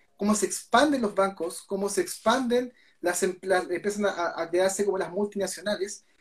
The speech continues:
¿cachai? Y cómo todo ello, eh, finalmente, con el afán capitalista de tratar de dominar el mercado, lo que hacen, en el fondo, se coluden, ¿cachai? Cómo grandes mercados se coluden. Se coluden prestando plata, se coluden teniendo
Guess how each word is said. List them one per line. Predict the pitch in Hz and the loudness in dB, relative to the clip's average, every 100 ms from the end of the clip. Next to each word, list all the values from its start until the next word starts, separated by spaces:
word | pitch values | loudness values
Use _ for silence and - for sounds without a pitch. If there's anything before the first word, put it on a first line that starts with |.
| _ | _
¿cachai? | - 170 202 | -8 -4 -4
Y | 185 | -2
cómo | - 240 254 - | 6 8 8 6
todo | 254 240 233 | 6 6 2
ello, | 220 240 233 285 349 _ _ _ _ - | 2 0 2 0 -2 _ _ _ _ 4
eh, | 180 190 - | 6 4 0
finalmente, | - 196 208 220 233 254 254 - - | -2 2 4 4 2 0 -2 -2 -4
con | 185 180 | -2 0
el | 175 | 0
afán | 175 220 | 2 0
capitalista | 214 208 202 190 214 226 | 2 2 2 0 0 2
de | 202 | 2
tratar | 190 208 202 | 2 0 4
de | 190 | 4
dominar | 190 185 202 | 4 2 0
el | 208 | 0
mercado, | 196 175 - 233 220 233 | -2 -2 0 2 2 -2
lo | 180 190 | -2 -2
que | - | -2
hacen, | 214 226 233 - | -4 -2 -4 -6
en | 185 | -12
el | 185 | -10
fondo, | - 226 | -2 0
se | 233 220 | 2 0
coluden, | 175 185 247 196 - - 381 _ _ _ _ | 0 -2 0 0 -2 -18 -20 _ _ _ _
¿cachai? | - 180 226 214 | -6 0 0 4
Cómo | 247 254 | 4 6
grandes | 233 254 262 | 6 6 6
mercados | 247 214 - 247 | 0 0 0 -2
se | - 240 | 0 0
coluden. | 190 220 226 131 - _ _ | 0 2 0 -2 -4 _ _
Se | - - | -6 2
coluden | 202 202 208 | 4 6 4
prestando | 202 - 185 170 | 0 -4 -4 -2
plata, | 214 233 226 214 | 0 2 2 0
se | 208 190 | -2 0
coluden | 190 196 202 196 160 - | 2 4 2 0 -8 -4
teniendo | 185 190 185 | -4 -2 -2